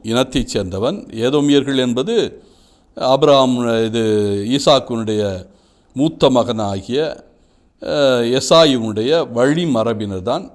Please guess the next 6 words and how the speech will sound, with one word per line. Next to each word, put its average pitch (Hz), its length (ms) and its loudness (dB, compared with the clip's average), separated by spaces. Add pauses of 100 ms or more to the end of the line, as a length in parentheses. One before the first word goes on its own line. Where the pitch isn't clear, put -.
ஏதோமியர். 104 580 -4 (1400)
இந்த 131 220 -2
ஏதோமியருடைய, 156 840 4 (1000)
அ, 120 180 2
இனத்தில் 139 440 2
வந்தவன் 110 440 2